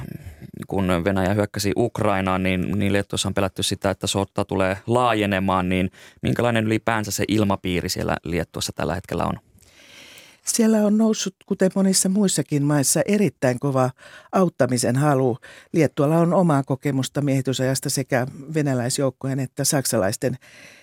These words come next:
Speaker 2: miehitysvaiheista. Ja vanhempi polvi muistaa vielä nämä sekä toisen maailmansodan että sitten tämän itsenäistymisen ajan. Ja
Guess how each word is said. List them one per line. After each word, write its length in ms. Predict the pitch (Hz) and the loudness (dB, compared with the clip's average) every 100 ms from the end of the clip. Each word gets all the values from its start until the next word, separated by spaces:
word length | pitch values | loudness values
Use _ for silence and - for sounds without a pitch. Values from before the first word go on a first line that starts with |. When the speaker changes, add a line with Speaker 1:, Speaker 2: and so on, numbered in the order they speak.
| - - | -20 -4
Speaker 2:
miehitysvaiheista. 2250 | 165 151 139 135 - 110 - - 135 - - - _ _ _ _ - 143 131 135 131 - | 2 2 2 0 -2 -6 -6 -8 -12 -18 -20 -20 _ _ _ _ 2 2 4 2 0 2
Ja 260 | 135 143 143 | 2 2 4
vanhempi 360 | 165 135 117 156 | 2 2 0 0
polvi 280 | 185 180 | 0 2
muistaa 480 | 214 180 131 - 131 | 2 2 0 -2 -2
vielä 220 | 135 131 | -2 -2
nämä 220 | 135 127 135 | -2 -2 -4
sekä 240 | 156 143 | -6 -6
toisen 300 | - 135 143 | -4 -4 -2
maailmansodan 560 | 147 131 139 139 131 139 | -2 -2 -4 -4 -4 -4
että 180 | - | -6
sitten 400 | 143 139 - 139 - - - - - - _ _ | -6 -6 -2 -4 -4 -16 -20 -20 -20 -20 _ _
tämän 320 | 160 147 135 | 0 2 2
itsenäistymisen 840 | - 151 143 123 135 143 123 143 | 0 0 0 0 0 -2 -2 0
ajan. 400 | 107 139 120 95 - - - - _ | 2 2 2 0 -6 -18 -20 -20 _
Ja 240 | 185 156 | 0 2